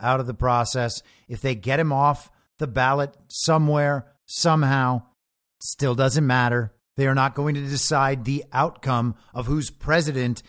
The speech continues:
in the United States of America based on an intentional misreading of an improperly passed Civil War Reconstruction Amendment.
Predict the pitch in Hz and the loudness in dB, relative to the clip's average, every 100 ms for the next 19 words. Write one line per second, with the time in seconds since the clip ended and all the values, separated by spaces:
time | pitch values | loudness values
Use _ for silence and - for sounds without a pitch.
0 | _ 135 139 135 135 127 147 135 - 151 | _ -6 -2 0 0 2 0 -2 -2 -2
1 | 143 139 117 120 143 143 - 113 101 95 | 0 -2 -2 -2 0 0 -2 -4 -4 -6
2 | - - 123 156 - - 147 156 139 131 | -12 -4 0 0 0 -4 0 0 2 0
3 | 123 143 175 - 190 180 160 151 147 - | 0 0 2 2 2 2 2 2 0 -2
4 | 120 175 139 113 113 - _ _ - 143 | -2 -2 0 0 -2 -6 _ _ -4 0
5 | 156 180 185 175 - 170 175 180 165 147 | 0 2 2 2 0 -2 0 -2 -2 -4
6 | - 160 160 139 - - - - - 185 | -4 0 2 0 -4 -16 -14 -8 -2 0
7 | 180 151 147 170 160 120 165 - 147 - | 0 -2 2 2 2 2 -2 0 -2 -2
8 | - 160 - 165 135 127 139 147 101 | 0 0 0 -2 2 2 2 2 0